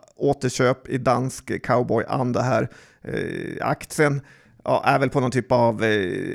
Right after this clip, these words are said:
ga-, ganska hög. Analytikerna verkar inte gilla Pandora just nu och är ju ganska skeptiska,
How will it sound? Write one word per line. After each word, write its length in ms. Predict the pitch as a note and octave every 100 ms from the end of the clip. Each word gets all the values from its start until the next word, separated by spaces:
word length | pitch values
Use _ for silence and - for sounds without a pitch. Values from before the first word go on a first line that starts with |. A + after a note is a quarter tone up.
| D#2+
ga-, 260 | - G#2 B2
ganska 380 | E3 D3+ -
hög. 440 | B2 C3+ C3 B2 C3 _ G2+ G#2+
Analytikerna 640 | D3 C3 D#3 D#3+ - E3
verkar 220 | D#3 E3+
inte 440 | D#3 C3+ - - F3+
gilla 640 | F3 D#3 B2 A#2 G2 - -
Pandora 400 | A#2 A2 F#2 F#2+
just 320 | G#2+ G#2+ -
nu 200 | A2 -
och 380 | - - - -
är 120 | C#3
ju 60 | A#2+
ganska 440 | A#2+ A#2 B2 G#2
skeptiska, 680 | - A#2+ - - - -